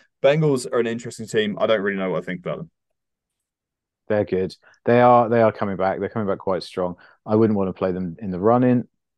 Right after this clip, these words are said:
Speaker 2: uh, but potentially at the end of the g-, season, that it might all be wrapped up anyway. So
Speaker 1: Just gonna
Speaker 2: could
Speaker 1: read
Speaker 2: be
Speaker 1: you the
Speaker 2: resting
Speaker 1: amount of
Speaker 2: starters.
Speaker 1: points they scored in the last few games. Thirty-seven, forty-two,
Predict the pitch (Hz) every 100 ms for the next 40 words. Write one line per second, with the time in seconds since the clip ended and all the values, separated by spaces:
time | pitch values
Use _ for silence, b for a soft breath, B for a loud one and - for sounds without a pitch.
0 | - 98 95 98 104 - - 110 107 101
1 | 98 87 98 95 92 82 87 - - 95
2 | 90 90 90 - - 92 65 123 104 101
3 | 98 95 90 90 85 85 - 87 87 87
4 | 87 85 - 82 87 127 120 123 117 90
5 | 90 92 98 95 104 95 78 - 110 85
6 | 92 90 - 90 80 80 104 92 90 90
7 | 95 92 87 85 135 101 - 104 90 95
8 | - 107 90 90 92 85 82